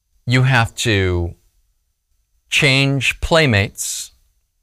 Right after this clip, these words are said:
change playgrounds, and change your toys. If you keep playing with the same people on the same playground with the same toys, you're gonna be in the same addiction,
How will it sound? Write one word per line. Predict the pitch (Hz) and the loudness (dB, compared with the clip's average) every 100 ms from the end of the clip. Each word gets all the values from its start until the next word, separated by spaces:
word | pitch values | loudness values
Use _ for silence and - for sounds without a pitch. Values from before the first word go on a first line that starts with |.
| _ _ _ | _ _ _
change | - - 135 135 135 - - | -4 0 2 2 0 -6 -6
playgrounds, | - 165 139 95 80 98 - - - _ _ _ _ - | 0 0 2 0 0 -4 -8 -16 -18 _ _ _ _ -4
and | 127 123 | -2 -2
change | 131 113 110 101 | 0 0 0 -2
your | 117 | -4
toys. | - 156 117 95 - - - _ _ _ _ _ _ _ _ _ _ _ _ _ | -4 -6 -6 -10 -14 -18 -20 _ _ _ _ _ _ _ _ _ _ _ _ _
If | 107 | -12
you | - | -4
keep | 175 170 | -4 -2
playing | 165 180 180 | 0 2 0
with | 160 | -2
the | 147 | -4
same | - 180 190 | -2 -2 -2
people | 139 117 120 | -2 -2 -2
on | 113 120 | -4 -4
the | |
same | 110 160 175 | -2 -2 -4
playground | 165 147 120 110 107 | -2 -2 -2 -2 -4
with | 104 | -6
the | 104 | -6
same | 151 165 180 | -4 -4 -6
toys, | - 120 107 107 | -4 0 0 -2
you're | 117 | -4
gonna | 131 131 | -4 -4
be | 107 113 110 | -2 -2 -2
in | 113 104 | -6 -8
the | |
same | 90 - 143 170 | -6 -2 -2 -2
addiction, | 123 98 - 101 | -4 -6 -6 -8